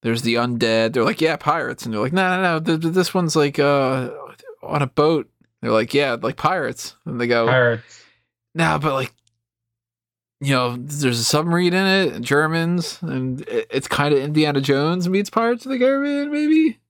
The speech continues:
Speaker 2: Fair enough.
Speaker 1: This guy builds boat, does this thing, kinda does that, you know. Definitely conference room writing
Speaker 2: What
Speaker 1: right there.
Speaker 2: if,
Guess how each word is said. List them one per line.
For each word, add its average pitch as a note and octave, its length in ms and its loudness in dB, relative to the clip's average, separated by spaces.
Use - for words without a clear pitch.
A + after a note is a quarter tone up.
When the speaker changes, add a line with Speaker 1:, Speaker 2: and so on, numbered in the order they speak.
Speaker 2:
Fair - 220 -2
enough. A2 400 -4
Speaker 1:
This C#3 160 -6
guy C#3+ 260 2
builds C3 300 -2
boat, C#3 480 4
does C3+ 220 -2
this C#3 180 -2
thing, C3+ 260 0
kinda C3 220 -4
does C3 200 -2
that, C3+ 340 2
you C3+ 100 -4
know. C3 240 -2
Definitely C#3 340 -2
conference A#2+ 460 -2
room A#2 340 -2
writing A#2+ 300 0
Speaker 2:
What G3 120 6
Speaker 1:
right - 140 -2
there. - 160 -2
Speaker 2:
if, - 280 -12